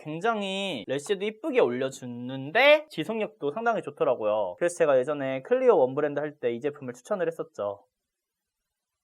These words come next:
그러면 이제 하이라이터를 해줄 건데요. 하이라이터 제품은 딱히 막 인기 제품은 없더라고요. 그래서 제가 평소에 사용하는 리치 하이라이터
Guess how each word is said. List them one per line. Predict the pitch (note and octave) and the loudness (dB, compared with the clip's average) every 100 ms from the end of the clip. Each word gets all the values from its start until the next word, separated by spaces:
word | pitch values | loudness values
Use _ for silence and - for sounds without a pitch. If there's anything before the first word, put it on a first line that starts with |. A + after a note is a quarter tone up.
| _ - | _ -4
그러면 | F#3+ G3 A#3+ A#3+ D#3 C3+ | 0 2 6 6 6 0
이제 | D#3 F3+ E3 E3+ D3 G#2+ G2+ | -2 2 4 4 4 0 2
하이라이터를 | E4 F#4 D4+ B3 F#3+ E3 | 4 8 6 6 2 0
해줄 | G#3+ A#3 | -2 -4
건데요. | E3 B2 C#3 C#3 F#2+ | -4 0 4 4 4
하이라이터 | - D#4+ E4+ C#4 B3+ - F3 F3 | 6 6 8 6 4 0 0 0
제품은 | - C3+ - D#3 F#3 F3 A#2 - | -2 -12 -10 -6 -4 -4 0 6
딱히 | - - - A#3 | 6 4 0 4
막 | G3+ | 4
인기 | D#3 F#3+ | 4 -2
제품은 | D4+ A#3+ C4+ A#3 D#3+ | -4 -4 -2 0 -2
없더라고요. | - F#3+ D3 B2 B2 A#2+ A2+ | -2 -2 0 0 2 2 0
그래서 | D#3 - A3 A3 | -4 0 -2 -2
제가 | B2+ | -6
평소에 | B2+ A#3 B3 G#3+ | -4 -6 -2 -2
사용하는 | A3 A3 G3+ D#3+ A#2+ | 0 0 0 -4 -4
리치 | A#2+ - F#3+ | -8 -4 0
하이라이터 | E3 D3 B2 - - B2+ G#3+ | 2 2 -2 -4 -4 -2 -2